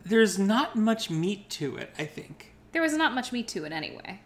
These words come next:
Speaker 1: Yeah, and I, I feel like if
Speaker 2: But I don't
Speaker 1: if you
Speaker 2: think
Speaker 1: take away the, the mystery, then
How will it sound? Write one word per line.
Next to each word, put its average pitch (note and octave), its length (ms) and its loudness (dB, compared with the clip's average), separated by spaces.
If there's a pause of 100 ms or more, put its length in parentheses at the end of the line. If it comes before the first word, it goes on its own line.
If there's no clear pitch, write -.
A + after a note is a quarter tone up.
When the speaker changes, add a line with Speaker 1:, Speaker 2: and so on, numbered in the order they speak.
(160)
Speaker 1:
Yeah, F3+ 380 6
and F3 140 0
I, F3 220 2
I - 20 4
feel G3 300 4
like E3 420 0 (120)
if - 400 -8 (600)
Speaker 2:
But A#3 140 0
I B3 80 6
don't C4 140 4
Speaker 1:
if G#3+ 100 4
you A3+ 120 6
Speaker 2:
think A#3+ 80 0
Speaker 1:
take B3 200 4
away G#3 260 8
the, D#3+ 300 2
the D#3+ 100 0
mystery, A3 760 2 (500)
then D#3+ 720 -2